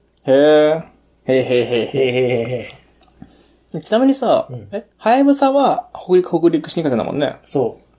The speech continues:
Speaker 1: あの、仙台、あの、仙台じゃねえや。福島ぐらいが出てるもんね。一回乗ったことあるよ。
Speaker 2: うん。
Speaker 1: あったっけ？ねえわ。自分、どうやって帰ったっけ？岩手から。岩手からビーエルティーで帰って、まず、仙台まで。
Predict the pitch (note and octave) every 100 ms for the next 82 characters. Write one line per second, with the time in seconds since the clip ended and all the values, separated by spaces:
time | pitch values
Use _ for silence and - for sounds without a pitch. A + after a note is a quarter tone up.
0 | - C#3+ C#3 C3+ - - G3+ D3 G#2+ F2+
1 | - - C3 B2+ F3+ A#2+ G#2+ G2 E2 -
2 | - - - B2+ A2 G#2 G#2 G2+ C#2+ F2
3 | G#2 - _ _ _ - C#3+ F3 D#3 D#3
4 | D#3 D3 F#2 - - - B2+ A2 - G#3+
5 | D#3 - - - D#3 G#3 A2+ - _ _
6 | _ F3+ A3 A#3 - - - C4+ C#4 E3+
7 | C3 - C3+ B2 A2 - G3+ F3+ A#2 G#2
8 | C3+ E3+ F3 E3+ F3 A2+ G2 G2+ - G#2
9 | G2+ F2+ D2 - _ - - - B2 G2+
10 | D#2 C2+ B1+